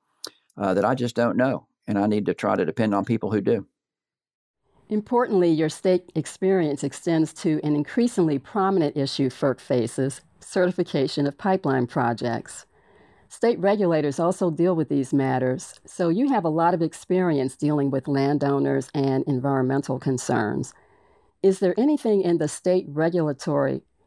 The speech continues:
Speaker 2: experience that you think could translate to the federal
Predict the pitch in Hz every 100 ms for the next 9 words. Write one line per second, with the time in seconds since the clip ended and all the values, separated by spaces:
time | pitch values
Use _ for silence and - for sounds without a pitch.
0 | _ _ _ 156 - - 170 151 143 139
1 | - 139 156 160 - 147 139 175 135 -
2 | 160 143 147 135 135 147 131 131 - 208
3 | 214 147 123 -